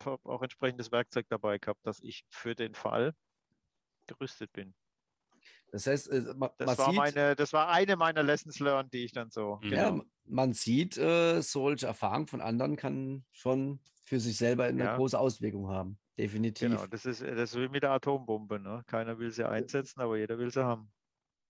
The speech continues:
Speaker 2: Ja, so ungefähr.
Speaker 1: So, deswegen war ich auch ganz froh, dass ich's nicht gebraucht hab.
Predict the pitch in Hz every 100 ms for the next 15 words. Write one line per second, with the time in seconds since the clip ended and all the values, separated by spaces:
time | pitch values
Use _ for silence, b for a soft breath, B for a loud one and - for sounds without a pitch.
0 | _ - 117 95 - 117 117 110 131 113
1 | 101 _ _ _ _ _ - 139 117 107
2 | 104 - 101 110 107 107 113 127 135 143
3 | 139 - 147 139 131 127 139 - 135 131
4 | 123 110